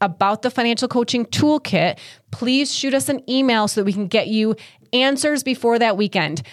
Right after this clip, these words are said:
My team does not work weekends. That is something I am very proud of. Their work-life balance is very important to me. So if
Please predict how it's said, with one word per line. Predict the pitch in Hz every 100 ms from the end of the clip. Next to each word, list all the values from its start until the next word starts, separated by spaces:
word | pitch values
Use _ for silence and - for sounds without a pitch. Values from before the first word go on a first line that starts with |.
| - -
My | 214 240 311
team | 311 302 320 294
does | 220 202
not | 214 220
work | 220 214
weekends. | 208 214 254 285 277
That | 190 -
is | 196 185
something | - 220 240 233
I | 202
am | 196
very | 175 170 202 220
proud | 220 - 196 233
of. | 285 - - -
Their | 175 220 247
work-life | 240 233 226 208
balance | 196 190 196 190
is | 185
very | 175 175 175
important | 160 214 190 233
to | 269
me. | 269 269 -
So | - 240
if | 220